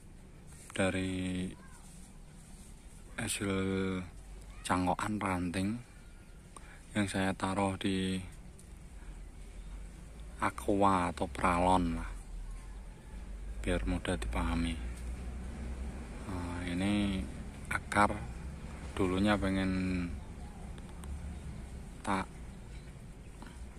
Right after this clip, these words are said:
tampakin, jadi terlihat akar. Saya buat konsep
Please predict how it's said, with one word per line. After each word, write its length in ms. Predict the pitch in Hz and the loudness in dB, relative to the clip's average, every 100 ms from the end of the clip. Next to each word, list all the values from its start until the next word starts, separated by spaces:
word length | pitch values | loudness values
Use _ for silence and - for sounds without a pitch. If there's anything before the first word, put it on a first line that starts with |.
| - - | -12 -6
tampakin, 720 | 104 95 95 92 - 110 123 - - - - - - - - - - - - - - | 0 2 0 0 2 2 2 -2 -8 -8 -6 -4 -2 -2 -4 -4 -4 -4 -4 -6 -2
jadi 320 | 101 - 104 | -2 0 0
terlihat 480 | - 98 95 92 98 | 2 2 2 0 0
akar. 400 | 92 - 104 104 - - - - - - - - - - - - - - - - - - - - - - - - - - | -2 2 2 2 -4 -6 -6 -6 -6 -6 -8 -8 -8 -8 -6 -6 -6 -8 -8 -6 -6 -6 -6 -8 -8 -8 -8 -6 -6 -4
Saya 240 | - 101 95 - | 2 4 4 4
buat 160 | 98 92 - - - - - | 4 4 0 -10 -10 -10 -4
konsep 320 | - 92 - | 0 0 2